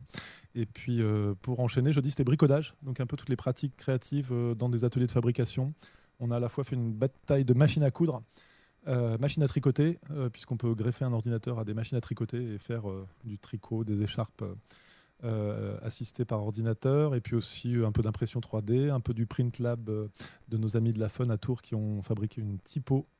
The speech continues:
euh, spéciale Loire, euh, sous une licence libre que vous pouvez donc réutiliser. Et il s'agissait de restituer un petit peu tout ce qui s'est passé.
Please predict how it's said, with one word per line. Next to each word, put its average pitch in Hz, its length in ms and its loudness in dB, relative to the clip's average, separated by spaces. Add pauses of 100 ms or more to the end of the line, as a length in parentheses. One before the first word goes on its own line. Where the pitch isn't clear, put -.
(160)
euh, 110 100 0
spéciale 123 400 0
Loire, 117 360 4 (920)
euh, 98 540 4
sous 139 220 -2
une 127 100 4
licence 107 320 2
libre 101 260 -2
que - 80 -6
vous 98 120 -2
pouvez 101 180 -4
donc 101 180 -4
réutiliser. 101 1080 -4 (580)
Et 110 80 -2
il 98 120 -4
s'agissait 104 340 -2
de 104 80 -2
restituer 107 380 -2
un 104 40 -2
petit - 120 -10
peu - 80 -6
tout 107 100 -6
ce - 60 -12
qui - 80 -20
s'est 110 80 -2
passé. 139 320 -2